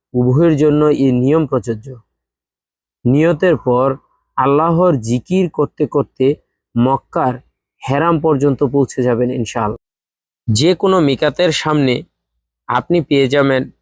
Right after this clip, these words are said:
এহরাম বাঁধার যে কাপড় এহরাম এবং সেখানে যাবতীয়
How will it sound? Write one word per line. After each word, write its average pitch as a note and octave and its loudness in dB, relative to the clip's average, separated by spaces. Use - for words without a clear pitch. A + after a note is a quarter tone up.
এহরাম E3 0
বাঁধার B2+ -2
যে C#3+ -4
কাপড় B2+ -2
এহরাম A#2+ -4
এবং D3+ 2
সেখানে D#3 -2
যাবতীয় C#3 0